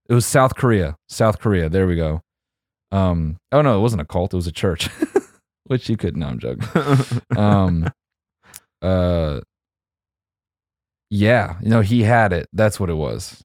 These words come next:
Speaker 1: Yeah, he, he had it, and then,
Speaker 2: Who's
Speaker 1: um,
Speaker 2: he?
Speaker 1: the, um,
Speaker 2: The
Speaker 1: he's like a,
Speaker 2: pastor or
Speaker 1: yeah,
Speaker 2: something
Speaker 1: like
Speaker 2: like
Speaker 1: a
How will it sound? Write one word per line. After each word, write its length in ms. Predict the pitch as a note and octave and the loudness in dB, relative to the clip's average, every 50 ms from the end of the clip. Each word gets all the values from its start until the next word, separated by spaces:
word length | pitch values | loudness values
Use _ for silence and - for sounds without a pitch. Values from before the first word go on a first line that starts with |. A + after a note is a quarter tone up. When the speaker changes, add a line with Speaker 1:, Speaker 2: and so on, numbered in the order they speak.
| _ - | _ -8
Speaker 1:
Yeah, 240 | F2+ D#2 A#1+ G#1+ | -6 -6 -6 -6
he, 500 | - - - F#2 F#2+ F2+ F2 E2+ E2+ D2+ | -8 -6 -4 -4 -2 -2 -2 -4 -4 -6
he 240 | E2 F2+ F2 E2+ E2+ | -8 -8 -6 -4 -2
had 260 | E2+ F2+ F2 E2 D#2+ | -2 0 -2 -2 -2
it, 180 | E2 D#2+ D#2 - _ - | -4 -4 -6 -8 _ -8
and 180 | E2+ D#2+ E2 E2+ | -6 -4 -2 -2
then, 360 | E2 D#2 D#2 D#2+ D#2 C#2 - - | -2 -2 -2 -4 -4 -6 -6 -4
Speaker 2:
Who's 220 | - A#2 A2+ C#2 | -4 -4 -4 -4
Speaker 1:
um, 40 | C#2+ | -6
Speaker 2:
he? 300 | D#2 G#2+ G2 F2+ E2 - - _ _ _ _ _ _ _ _ _ _ _ _ _ - | -6 -6 -6 -6 -8 -12 -16 _ _ _ _ _ _ _ _ _ _ _ _ _ -10
Speaker 1:
the, 500 | - D#2+ F2 E2 D#2 D#2 D2+ D2+ D2+ D2 - _ _ _ _ _ _ _ _ _ _ _ _ _ _ _ _ - | -6 -4 -2 -2 0 -2 -2 -2 -4 -6 -8 _ _ _ _ _ _ _ _ _ _ _ _ _ _ _ _ -8
um, 420 | D#2 D#2 C#2+ C#2 D2 - F2 F2 - _ _ _ _ - | -6 -6 -6 -8 -8 -10 -12 -16 -18 _ _ _ _ -10
Speaker 2:
The 60 | - | -6
Speaker 1:
he's 100 | G2+ F#2 | -4 -2
like 80 | G2+ G2+ | -2 -2
a, 20 | G#2 | -2
Speaker 2:
pastor 280 | - - - A#2+ A#2+ | -4 -4 -6 -8 -6
or 40 | A#2 | -2
Speaker 1:
yeah, 220 | A2 G#2+ G#2+ G2+ | 0 2 2 4
Speaker 2:
something 60 | G2 F#2 | 2 2
Speaker 1:
like 0 | |
Speaker 2:
like 120 | F#2 | 0
Speaker 1:
a 40 | A2 | 0